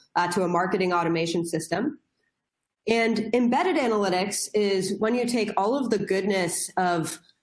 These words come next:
uh, a full powered B I product like Looker, and you make that accessible for your customers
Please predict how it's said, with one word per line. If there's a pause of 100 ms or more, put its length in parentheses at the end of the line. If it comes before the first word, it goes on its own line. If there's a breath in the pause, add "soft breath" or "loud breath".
(100)
uh,
a
full
powered
B
I (100)
product
like
Looker, (380)
and
you
make
that
accessible
for
your
customers